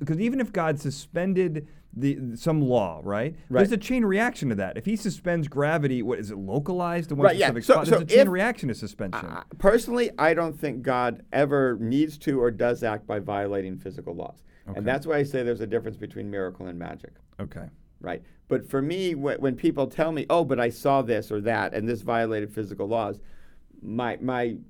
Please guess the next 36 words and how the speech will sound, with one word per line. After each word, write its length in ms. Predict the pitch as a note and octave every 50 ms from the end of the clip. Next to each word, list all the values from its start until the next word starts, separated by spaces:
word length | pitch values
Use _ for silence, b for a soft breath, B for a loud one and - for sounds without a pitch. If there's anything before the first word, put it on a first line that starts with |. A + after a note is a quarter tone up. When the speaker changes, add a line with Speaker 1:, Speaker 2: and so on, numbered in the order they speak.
| - - _ _ - -
Speaker 2:
my 120 | A2+ A#2
reaction 500 | A#2 A#2 C3+ D3+ F3+ G#3+ G#3+ G#3 - C#3
to 60 | B2+
them 200 | A#2 B2 A#2+ A#2
is, 180 | A2+ A2+ G#2+ G2+
"Well, 240 | A#2 A2+ F#2 - - _ -
as 140 | B2 A2+ A#2
a 60 | A#2
scientist, 440 | - - F3+ E3+ E3 C#3 B2+ A#2 A2
I 100 | G#2+ A#2+
can't 340 | A#2+ - C#3+ B2 A#2 F2 - - - - - - _ -
say 140 | - - G#2
yes 280 | A2 A#2 A2+ A2 A2 A2
or 40 | G#2
no 180 | G2+ G2+ G2+
to 80 | F#2 F2+
you." 180 | F2+ - - - - - - - _ _ -
Speaker 1:
Right, 200 | A#2+ A2+ G2 G#2+
'cause 100 | D3+ D3
there's, 160 | E3 D3+ E3
well, 100 | F3 F3
there's 100 | C#3 E3+
Speaker 2:
'Cause 120 | G3+ G3 G3+
Speaker 1:
also 40 | D#3+
a 20 | C#3+
human 360 | C#3+ - F#3+ F#3 E3+ D#3+ D3 D3
Speaker 2:
'cause 180 | - - C#3
there's 100 | C#3 C3+
a 40 | -
Speaker 1:
perception 220 | D#3 D3 C#3 D3
of 60 | D3 D3+
Speaker 2:
human 180 | D3+ D#3 D3+
Speaker 1:
that. 60 | C#3
Speaker 2:
perception 380 | D3 C#3 C#3+ C3 A#2+ A#2+ A#2 A2+
element. 240 | G2+ G2+ G#2 F#2+ G2
Speaker 1:
Mm-hmm. 100 | F#2+ F#2